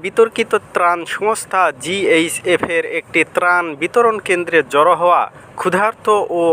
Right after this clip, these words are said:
অসহায় ফিলিস্তিনিদের উপর মরিচের গুঁড়া ছুঁড়েছেন ইসরায়েলি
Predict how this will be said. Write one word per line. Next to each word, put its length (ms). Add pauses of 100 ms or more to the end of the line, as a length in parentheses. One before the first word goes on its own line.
(200)
অসহায় 540
ফিলিস্তিনিদের 760
উপর 200 (200)
মরিচের 400 (100)
গুঁড়া 280
ছুঁড়েছেন 480 (540)
ইসরায়েলি 520